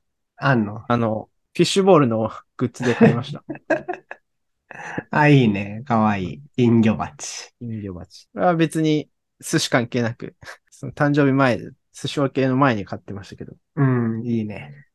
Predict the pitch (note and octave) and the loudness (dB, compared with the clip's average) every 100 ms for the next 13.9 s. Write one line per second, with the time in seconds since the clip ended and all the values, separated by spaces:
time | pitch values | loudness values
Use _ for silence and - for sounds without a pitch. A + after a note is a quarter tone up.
0 | _ - - F3 F3+ - - C#3+ A#2 _ | _ -20 -8 -6 -6 -12 -14 -14 -14 _
1 | _ - _ - B2 A2 F2+ F2+ - - | _ -20 _ -8 -6 -6 -8 -10 -12 -18
2 | _ _ _ _ _ D#3+ B2+ A2+ G2+ G2 | _ _ _ _ _ -2 0 2 0 -4
3 | G2+ G#2 G2+ - _ _ _ _ _ - | -6 -6 -8 -12 _ _ _ _ _ 0
4 | A3 A#3+ C4+ A3+ A3 G#3+ C3+ G2+ - F2 | 2 2 2 2 0 2 2 0 -4 -12
5 | - - - _ _ - E3+ F3 F3 D3 | -12 -16 -20 _ _ 0 2 4 2 4
6 | E3+ B2+ A2 G#2 G#2+ - _ A#2+ A2+ G#2+ | 4 4 4 2 0 -4 _ -6 -4 -6
7 | A2 - A2+ G#2 - _ _ _ _ _ | -8 -4 -2 -2 -6 _ _ _ _ _
8 | _ _ _ - E3+ - A3+ E3+ C3 A#2 | _ _ _ 0 2 6 6 6 2 0
9 | - A#2+ A#2 - - - G2+ - _ _ | -2 -4 -4 -8 -10 -8 -8 -10 _ _
10 | - A#2 G#2+ G#2 C3 D3 D3 D3 C#3+ D3+ | -10 -6 -6 -4 0 4 4 4 4 2
11 | C#3 C#3 C3 - _ _ _ _ - B2+ | 0 0 -4 -12 _ _ _ _ -6 -4
12 | - C#3 A#2+ G#2 G2+ G2 F2+ G2 E2+ - | 4 6 6 2 0 -8 -8 -10 -10 -12
13 | - _ _ - B2+ G#2+ - G#2 - | -18 _ _ -6 0 0 -2 -10 -10